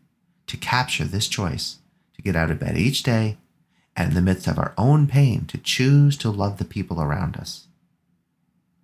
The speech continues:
The development of the virtues of hope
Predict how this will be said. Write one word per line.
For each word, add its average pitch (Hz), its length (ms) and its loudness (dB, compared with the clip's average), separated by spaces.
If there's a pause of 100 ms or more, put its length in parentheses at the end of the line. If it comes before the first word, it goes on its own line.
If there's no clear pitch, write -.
(140)
The 90 80 -4
development 117 760 2 (100)
of 92 80 -6
the 95 100 0
virtues - 500 -2
of 80 100 -8
hope 117 360 -2